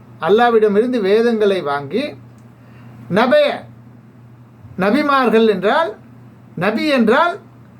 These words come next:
அறிவிக்கக்கூடியவர், அவ்வளவுதான்.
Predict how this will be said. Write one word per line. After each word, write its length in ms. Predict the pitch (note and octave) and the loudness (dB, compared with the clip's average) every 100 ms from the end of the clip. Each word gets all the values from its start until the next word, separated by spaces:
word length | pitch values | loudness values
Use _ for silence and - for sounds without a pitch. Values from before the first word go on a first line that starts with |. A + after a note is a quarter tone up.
| - - | -14 -4
அறிவிக்கக்கூடியவர், 880 | C4 F4 F4+ C#4 A#3 G#3+ D3+ C3+ C3 - - - - - - - - - - - - - - - | -2 0 -2 -4 -2 0 0 -4 -8 -20 -20 -20 -20 -20 -20 -20 -20 -20 -20 -20 -20 -18 -12 -2
அவ்வளவுதான். 500 | B3+ C#4 A3+ F#3+ | 0 0 0 -2